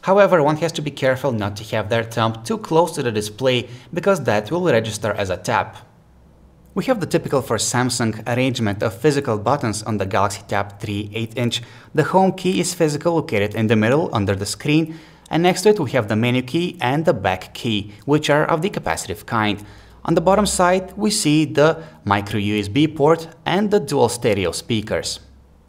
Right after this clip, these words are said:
Here at the side of the tablet, we have the volume rocker and the power key, both of which are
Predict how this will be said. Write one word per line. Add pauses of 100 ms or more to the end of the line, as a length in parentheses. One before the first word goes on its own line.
(500)
Here
at
the
side
of
the
tablet,
we
have
the
volume
rocker
and
the
power
key,
both
of
which
are